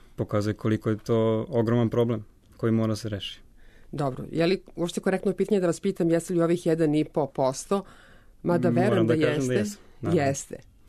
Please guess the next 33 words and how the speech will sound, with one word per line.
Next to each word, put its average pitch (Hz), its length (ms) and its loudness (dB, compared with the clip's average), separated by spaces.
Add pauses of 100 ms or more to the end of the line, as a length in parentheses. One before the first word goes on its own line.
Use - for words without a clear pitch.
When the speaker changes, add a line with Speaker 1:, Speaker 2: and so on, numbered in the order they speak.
(360)
Speaker 2:
E, 160 300 2
šta 311 220 0
to 277 220 0
čoveka, 190 580 0
e, 151 340 -2 (180)
svrstava 170 600 0
u 156 120 2
ovu 151 160 2
kategoriju, 165 640 0 (240)
a 156 140 -2
šta 190 160 0
svrstava 170 400 0
u 165 40 4
ovu 160 80 4
drugu 151 220 2
kategoriju? 135 600 0 (640)
Speaker 1:
Pa 120 360 2
ima 147 260 4
tu 147 440 0 (200)
veliki 139 560 0
broj 139 360 4 (180)
podsticaja. 113 920 2
Ja 123 280 2
sam, 127 180 0
na 123 100 2
primjer, 131 320 4
na 117 340 4
tribini 117 420 2
Bijetičkog 117 580 0
društva, 113 720 0 (440)
e, 104 360 0
pričao 110 400 -2
o, 104 380 0